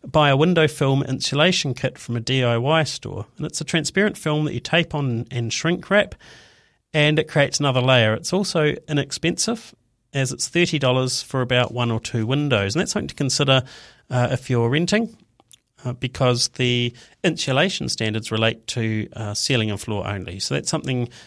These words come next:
if you wanted to have a go at, um, that's a easy and effective method. Optimise your curtains. Palanur says that curtains are an easy thing you can do to help keep the heat in. Don't forget you should open them when the sun is shining.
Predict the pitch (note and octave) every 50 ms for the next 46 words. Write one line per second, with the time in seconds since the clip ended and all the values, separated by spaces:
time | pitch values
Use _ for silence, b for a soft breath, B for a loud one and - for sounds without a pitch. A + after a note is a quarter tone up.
0 | B B - - - A#2 A#2 A2+ - A#2+ A2 - A#2+ A2 A#2+ A2 A#2 A2+ - B2
1 | B2 B2 B2 B2 - - B B B B B B B _ C3+ A#2 A#2 A2+ A2+ A#2
2 | A#2+ B2 A#2+ - - - - A#2 A#2 A2+ A2+ A2 - - C3+ C#3 C#3 C3 C#3 C3
3 | B2+ B2 A#2 - G#2 G#2+ A2+ - - - - C3+ - - A2 G#2+ G#2+ - - A#2+
4 | C#3+ C3 - - C#2+ - - - _ _ _ _ _ _ _ _ _ _ _ _
5 | _ _ _ _ _ _ _ _ _ _ _ _ _ _ _ _ _ _ _ _
6 | _ _ _ _ _ _ _ _ _ _ _ _ _ _ _ _ _ _ _ _
7 | _ _ _ _ _ _ _ _ _ - G#3+ G#3 - - F#3 F#3 F#3+ F#3 F3+ -
8 | F3 - - F#3+ F#3+ G3+ G3 - C#3+ G#2+ F#2+ F#2+ F#2+ - - - - - - -
9 | - - - - G3 G3+ G3 F#3+ F#3 F3+ - - D#3 C#3 D3 - - - E3 F3+
10 | F#3 G3 G#3+ G#3 F3+ E3+ D#3 D3 - E3 F#3 F#3 F3+ F#3 F3 - F3+ E3+ D#3 C#3
11 | C3+ - C#3+ A#2+ B2 B2 A#2+ A#2 B2+ B2 A2+ - - - B2+ C3 - A2+ B2 F3
12 | F#3+ F3+ - A#2 G2 F#2+ G2 - - C#3+ C#3+ C#3 - - C#3+ D3 D3+ - - B2+
13 | - B2+ A2+ - - C#3+ E3 E3 - C#3 A#2 G#2+ G#2 G#2 G#2+ G#2+ G#2 G#2 - -
14 | A#2 G#2 G#2 G2+ - - - - B2+ B2 A2+ G2 F#2 F#2 F#2+